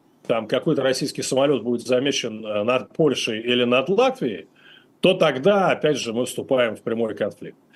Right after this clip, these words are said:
В общем, если Путин не пойдет на какие-то условия Трампа, то Трамп, будучи человеком очень импульсивным и жестким,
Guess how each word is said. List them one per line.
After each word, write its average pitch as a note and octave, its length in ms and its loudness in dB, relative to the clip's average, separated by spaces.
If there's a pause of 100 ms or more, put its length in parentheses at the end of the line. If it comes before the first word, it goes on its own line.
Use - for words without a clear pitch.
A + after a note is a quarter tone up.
(240)
В - 60 6
общем, G#3+ 180 4
если A#3+ 380 2
Путин D3+ 420 0
не E3 140 2
пойдет G3 560 2
на G#2+ 100 -8
какие-то D3+ 380 -2
условия D3+ 320 2
Трампа, B3 500 0 (680)
то C3 140 6
Трамп, E3+ 360 2
будучи E3+ 280 0
человеком A2+ 680 -2 (160)
очень B2 420 0
импульсивным A#2+ 920 -2 (600)
и C#3 80 0
жестким, C3+ 600 -2